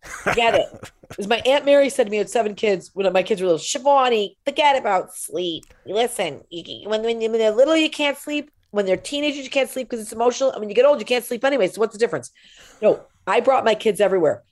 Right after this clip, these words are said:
Speaker 1: My kids went to Australia with me when I went to, to Charlotte's Wet. I just made it work. They were just part of my team. So they w-, went to Denmark, they,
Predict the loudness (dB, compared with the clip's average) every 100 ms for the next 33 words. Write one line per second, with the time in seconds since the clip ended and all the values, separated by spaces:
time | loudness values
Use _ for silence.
0 | _ -6 -2 0 0 0 -2 0 -2 0
1 | 0 2 4 6 4 0 -2 -2 -2 -6
2 | -14 -14 -14 -12 -2 2 2 2 0 0
3 | -4 0 2 4 4 2 2 0 0 -2
4 | -2 0 2 0 -2 -8 -10 _ _ _
5 | _ _ -10 -2 -2 0 2 2 0 0
6 | 0 2 -2 0 0 2 0 -2 0 -2